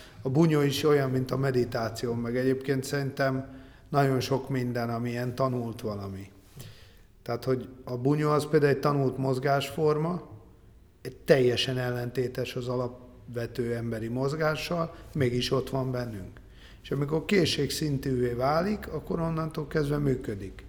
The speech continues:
Ugyanilyen, mit tudom én, a <clears throat> buddhista meditáció,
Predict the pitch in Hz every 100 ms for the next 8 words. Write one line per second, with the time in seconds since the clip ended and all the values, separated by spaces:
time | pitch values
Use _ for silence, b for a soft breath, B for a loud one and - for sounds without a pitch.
0 | B B B B - 156 156 151 151 151
1 | 147 139 135 135 135 127 131 143 - -
2 | 175 180 151 156 151 - - 156 156 147
3 | 135 151 135 139 135 147 131 - 135 131
4 | 139